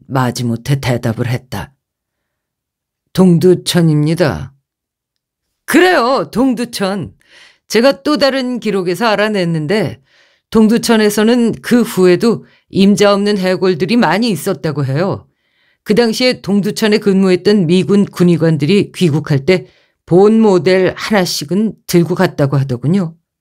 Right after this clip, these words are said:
참, 장 과장님은 군대 생활을 어디서 하셨죠?" 나는 대답을 할 수 없었다. 그러자 김석기가 대신 대답을 했다.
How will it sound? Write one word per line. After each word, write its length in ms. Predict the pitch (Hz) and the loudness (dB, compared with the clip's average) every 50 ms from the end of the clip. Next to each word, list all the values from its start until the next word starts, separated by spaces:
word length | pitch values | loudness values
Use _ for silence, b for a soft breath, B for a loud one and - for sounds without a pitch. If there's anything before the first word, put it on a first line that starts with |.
| _ _ _ _ _ _ _ _ _ _ - | _ _ _ _ _ _ _ _ _ _ -8
참, 320 | - 220 185 127 - - _ _ _ _ _ _ _ _ _ _ _ _ _ _ - | -2 -2 -2 -2 -4 -10 _ _ _ _ _ _ _ _ _ _ _ _ _ _ -6
장 200 | - - 185 180 | -2 0 0 2
과장님은 720 | 175 196 185 160 196 190 185 180 170 196 254 269 202 - - _ | 2 2 2 2 2 0 0 0 0 0 0 0 -2 -4 -8 _
군대 280 | - 196 202 180 190 | 0 2 2 4 2
생활을 340 | 185 - 170 156 147 143 180 | 2 0 0 0 0 2 2
어디서 360 | 226 208 170 151 175 165 160 | 2 2 0 0 -2 -2 0
하셨죠?" 560 | 135 135 - - 123 120 - - 196 233 - - _ _ _ _ _ _ _ _ _ _ _ _ _ _ _ _ _ _ _ _ _ _ _ _ _ _ _ _ _ _ _ _ _ _ _ _ _ - | -2 -2 -2 -4 -8 -8 -4 -4 -4 -4 -4 -8 _ _ _ _ _ _ _ _ _ _ _ _ _ _ _ _ _ _ _ _ _ _ _ _ _ _ _ _ _ _ _ _ _ _ _ _ _ -2
나는 420 | 139 143 147 139 143 139 135 120 - - - _ - | 0 2 2 4 4 2 2 0 -4 -8 -18 _ -6
대답을 500 | - 135 143 135 139 139 120 127 131 131 | 0 2 2 2 2 0 -2 -2 -2 -2
할 120 | 135 120 | -2 -4
수 160 | - - 120 | -4 -4 -4
없었다. 600 | 127 131 - - 101 101 - - 95 95 - _ _ _ _ _ _ _ _ - | -6 -6 -6 -10 -12 -12 -12 -12 -14 -14 -14 _ _ _ _ _ _ _ _ -10
그러자 320 | - 135 117 98 - 117 | -6 -6 -4 -4 -6 -8
김석기가 680 | - - - 135 123 - 120 - - - - 131 139 135 | -8 -4 -2 -2 -2 -2 -4 -10 -10 -8 -4 -4 -4 -4
대신 420 | 135 107 131 113 - - - 107 - _ _ _ - | -4 -6 -6 -6 -6 -8 -10 -12 -16 _ _ _ -8
대답을 440 | 113 135 139 139 - - - - - | -6 -4 -4 -6 -6 -12 -12 -12 -14
했다. 380 | - - _ - - - _ | -14 -16 _ -20 -20 -20 _